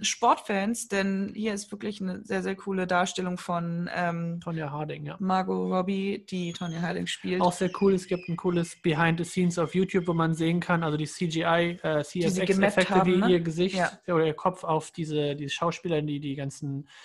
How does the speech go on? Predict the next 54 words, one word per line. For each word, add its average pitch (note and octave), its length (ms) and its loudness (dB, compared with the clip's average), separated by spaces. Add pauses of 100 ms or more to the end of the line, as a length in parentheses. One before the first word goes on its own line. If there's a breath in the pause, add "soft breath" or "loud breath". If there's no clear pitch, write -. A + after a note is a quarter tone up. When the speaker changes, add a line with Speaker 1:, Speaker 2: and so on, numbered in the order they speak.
(260 loud breath)
Speaker 1:
Stunt, E3 120 2
Speaker 2:
Eiskunst, - 640 0
Speaker 1:
Stunt-Double, D3+ 480 2
Speaker 2:
ähm, E3 80 -4
Speaker 1:
ne? G#3 80 -2
Speaker 2:
Stunts G3 400 -2
Speaker 1:
Mhm. G#3 60 -6
Speaker 2:
gemacht F3+ 320 -2
hat, F3+ 240 -2
drauf F3+ 240 0
gemappt D3 320 -4
wurde. C#3 80 -2
Das E3+ 80 -8
sieht C#4 160 -4
echt - 200 -12
cool A3+ 120 0
aus. A#2+ 240 -2
Und D#3 280 -6
Speaker 1:
Ja, G3+ 200 4
weil G3+ 120 6
sie G3+ 140 -2
zum G#3 160 -6
Teil G#3 180 0
auch F3 120 2
Slow-Mo-Aufnahmen G3+ 760 -4
dann E3+ 120 -4
Speaker 2:
Ja. E3+ 60 -2
Speaker 1:
machen E3 340 2
und F#3 160 0
dann F3 160 4
brauchst F#3 260 2
du G3 60 -4
natürlich F#3+ 260 -4
die G#3+ 100 -6
richtigen F#3+ 300 -2
Lichteinstellungen. F3 640 0
Speaker 2:
Auch F#3 200 6
im F#3 100 6
Trailer F#3+ 320 6
sieht G3 140 4
man F3+ 100 2
das, F3 160 2
wenn F3+ 80 2
die F3 60 2
sich E3+ 160 0
so E3 100 0
dreht E3 380 2
und D#3+ 160 0
wirklich E3 260 0
in F3 60 2
diese D#3+ 180 0
Kamera D#3+ 440 2
grinst D#3 500 -2
und E3 400 -6